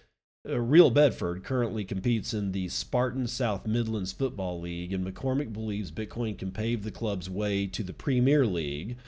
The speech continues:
Quote, "With Real Bedford, I wanted to create a team for Bitcoiners everywhere, one on a Bitcoin standard," McCormick said in a statement sent to Bitcoin Magazine. Quote, "In operating a Bitcoin treasury, it is important that the long-term security of our Bitcoin holding is protected,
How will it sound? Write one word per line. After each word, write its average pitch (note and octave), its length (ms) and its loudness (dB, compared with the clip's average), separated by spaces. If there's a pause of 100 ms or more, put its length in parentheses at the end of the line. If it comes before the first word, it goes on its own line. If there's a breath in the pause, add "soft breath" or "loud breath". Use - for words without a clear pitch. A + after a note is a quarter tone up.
(220 loud breath)
Quote, C#3 340 8
"With A#2+ 160 2
Real D3 280 6
Bedford, A#2+ 640 2 (320 loud breath)
I A2 100 4
wanted C3+ 640 2
to C3+ 140 -2
create C3 380 2
a G#2+ 60 0
team B2 300 2
for B2 120 0
Bitcoiners A#2+ 720 0
everywhere, F#2 580 0
one G#2+ 520 2
on G#2 120 -2
a G2 60 -2
Bitcoin G2 480 -4
standard," A#2 560 0
McCormick A2 440 -2
said G#2+ 260 -2
in G2 120 -2
a F#2 40 -4
statement G2+ 440 -4
sent G2 220 -4
to G2 60 -6
Bitcoin F#2 400 -4
Magazine. G2 560 0
Quote, C3 360 2 (360 loud breath)
"In A#2 120 0
operating C3 680 2
a G#2+ 140 0
Bitcoin A#2 460 0
treasury, A2+ 520 2
it G2+ 80 -2
is G#2 160 -2
important A#2+ 460 0
that A2 100 -2
the G2+ 80 -2
long-term B2+ 520 2
security B2 500 2
of G2 80 -2
our G2 120 0
Bitcoin G#2+ 440 -2
holding G2+ 440 -2
is F#2+ 220 -4
protected, A#2+ 800 2